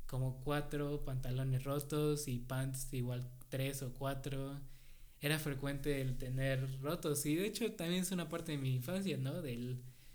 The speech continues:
por fin, o sea, nunca tuve un hueso roto <laughs> ni nada de eso,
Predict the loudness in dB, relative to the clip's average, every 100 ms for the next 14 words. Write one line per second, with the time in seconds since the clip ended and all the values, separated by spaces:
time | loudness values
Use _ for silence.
0 | -18 -20 -18 -18 -10 -4 0 2 2 2
1 | 2 0 -4 -12 -8 -2 0 2 2 2
2 | 2 2 2 2 2 0 -2 -2 -4 -6
3 | -10 -8 -6 -4 -6 -10 -14 -4 0 0
4 | 0 2 2 0 -2